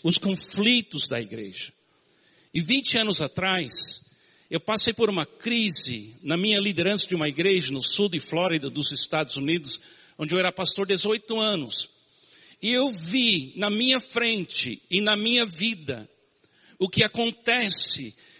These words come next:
quando uma igreja não valoriza a pessoa de Jesus. Tem briga,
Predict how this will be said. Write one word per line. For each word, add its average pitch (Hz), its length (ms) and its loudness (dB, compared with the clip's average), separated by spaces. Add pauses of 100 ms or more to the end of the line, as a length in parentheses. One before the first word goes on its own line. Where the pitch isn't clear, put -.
quando 240 280 2
uma 233 160 4
igreja 180 840 2 (340)
não 254 460 2
valoriza 220 1040 0 (1300)
a 196 100 0
pessoa 214 540 6
de 151 100 -6
Jesus. - 720 -6 (560)
Tem 208 220 0
briga, 156 520 0